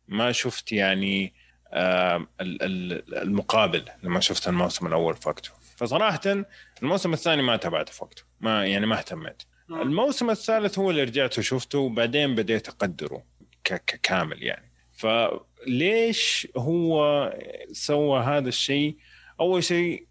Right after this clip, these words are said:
Speaker 1: مميز، جدًا مميز. آه، يعني كثير من أعمال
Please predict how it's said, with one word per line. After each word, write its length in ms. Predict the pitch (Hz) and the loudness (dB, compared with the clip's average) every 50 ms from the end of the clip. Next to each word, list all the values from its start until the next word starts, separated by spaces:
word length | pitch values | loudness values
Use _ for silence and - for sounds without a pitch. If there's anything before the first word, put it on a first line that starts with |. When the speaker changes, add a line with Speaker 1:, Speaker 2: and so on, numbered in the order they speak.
| _ - | _ -4
Speaker 1:
مميز، 680 | 120 117 110 104 95 85 80 80 87 85 - - - - 98 | -2 0 2 0 0 0 -2 -4 -6 -6 -12 -16 -18 -8 -6
جدًا 280 | 117 104 82 - 85 | -4 -4 -4 -4 -6
مميز. 600 | 82 80 78 80 78 80 80 85 - - - - _ _ - _ - - | -4 -4 -6 -6 -8 -8 -10 -10 -12 -12 -12 -16 _ _ -20 _ -8 -4
آه، 200 | 92 95 92 92 | -2 0 2 2
يعني 480 | 98 98 98 98 98 98 98 98 95 - - - - - _ - - | 2 2 2 2 2 2 0 -2 -2 -6 -12 -20 -20 -20 _ -18 -8
كثير 380 | - 117 110 - 160 160 156 151 | -6 -6 -4 -2 -2 -2 0 0
من 160 | 147 139 139 | 0 0 0
أعمال 800 | 131 120 113 117 123 127 131 131 131 135 131 131 131 131 123 | 2 2 2 2 0 0 0 0 0 0 0 -2 -2 -4 -6